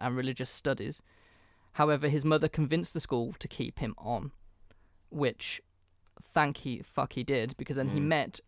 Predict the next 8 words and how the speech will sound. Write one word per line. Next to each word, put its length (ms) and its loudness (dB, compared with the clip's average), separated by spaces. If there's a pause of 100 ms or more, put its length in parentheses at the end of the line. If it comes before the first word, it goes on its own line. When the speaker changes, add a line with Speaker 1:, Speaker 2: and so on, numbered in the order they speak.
(100)
Speaker 1:
a 80 4
lad 280 2
called 180 -2
Christopher 460 -2
Morcom. 580 0 (720)
Alan 260 6
took 180 -2
an 100 0